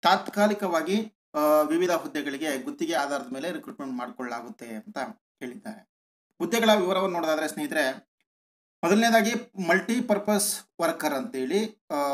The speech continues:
so, ಅದು ಸಕಲೇಶ್ಪುರದಲ್ಲಿ ಇರ್ತಕ್ಕಂತಹದ್ದು. ಹುದ್ದೆಗಳ ಸಂಖ್ಯೆ ನಾವು ನೋಡೋದಾದ್ರೆ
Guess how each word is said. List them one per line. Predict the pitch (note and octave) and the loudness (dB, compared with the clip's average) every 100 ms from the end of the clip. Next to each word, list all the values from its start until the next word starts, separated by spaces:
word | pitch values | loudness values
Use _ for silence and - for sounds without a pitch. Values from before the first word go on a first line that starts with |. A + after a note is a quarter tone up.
| C#3 C#3 C#3 C3+ | 0 -2 -2 -2
so, | F3+ | 0
ಅದು | F3+ F#3+ | 2 0
ಸಕಲೇಶ್ಪುರದಲ್ಲಿ | F#3+ - A3 A3 - F3+ F3 | 0 2 2 2 -2 -2 -2
ಇರ್ತಕ್ಕಂತಹದ್ದು. | E3+ D3+ D3 C#3 A#2+ C3 C#3+ G#3 A3 _ _ _ - | -2 -4 -8 -8 -8 -8 -2 -2 -4 _ _ _ -8
ಹುದ್ದೆಗಳ | F3 A3+ G#3+ G#3 G3+ | -2 2 4 4 4
ಸಂಖ್ಯೆ | - F3+ G3+ F#3+ | 0 -2 0 0
ನಾವು | F3+ D#3+ | 0 -2
ನೋಡೋದಾದ್ರೆ | D3+ C#3+ C#3 C3 F3 G#3+ | -2 -4 -2 -2 -2 -4